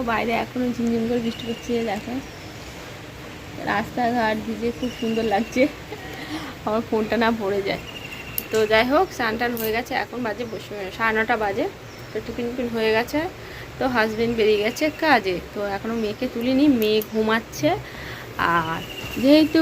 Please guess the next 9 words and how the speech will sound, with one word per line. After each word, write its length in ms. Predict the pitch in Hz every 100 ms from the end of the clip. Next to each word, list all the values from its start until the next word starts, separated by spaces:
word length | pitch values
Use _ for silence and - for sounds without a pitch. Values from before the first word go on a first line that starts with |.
| 294 240
বৃষ্টি 320 | 247 - 269 247
পড়ছে 300 | 226 226 233 202
রিমঝিম 360 | 240 247 277 247
করে, 140 | 196 180 190
আমার 160 | 202 214 202
ব্যালকনিতে 760 | 196 208 240 254 254 254 - 120 117
জামা 240 | 107 98 107 226
কাপড়ের 520 | 117 - 202 202 190 202
লাইন 280 | 277 302